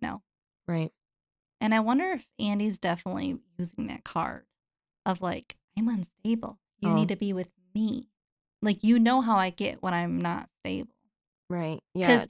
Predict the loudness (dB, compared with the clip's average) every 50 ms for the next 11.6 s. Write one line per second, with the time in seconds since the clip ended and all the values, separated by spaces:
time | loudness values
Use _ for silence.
0 | _ 0 4 4 4 4 4 2 2 2 2 0 0 0 2 4 4 4 4 2
1 | 0 0 2 2 2 0 -2 -4 -4 -4 -4 -2 0 2 2 2 0 -2 -2 0
2 | 0 0 0 -2 -4 -2 -2 0 0 -2 -2 -2 -2 0 0 0 -2 -2 -4 -2
3 | -2 0 2 2 0 0 0 2 4 4 4 4 2 0 0 2 2 2 0 0
4 | -2 -2 -2 -2 -2 -2 -2 -2 -2 0 2 2 2 0 -2 -2 -2 -2 -2 -4
5 | -6 -4 -4 -2 -2 -2 -2 -2 -4 -6 _ _ _ _ 2 4 4 4 4 2
6 | 0 -2 -2 -2 0 -2 -2 0 2 2 2 2 2 4 6 6 8 8 8 6
7 | 6 2 -2 -6 _ -8 -8 -8 -6 -6 -6 -2 0 0 0 0 -2 0 0 2
8 | 4 4 2 0 -2 _ _ _ _ _ _ _ -8 -2 0 0 2 0 0 2
9 | 2 2 2 2 0 -4 -2 -2 -2 -4 -6 -10 _ _ _ _ _ _ _ _
10 | _ _ _ _ -6 0 2 4 4 4 2 0 0 0 0 0 -2 -6 _ _
11 | -4 -2 0 0 2 6 6 8 8 6 6 2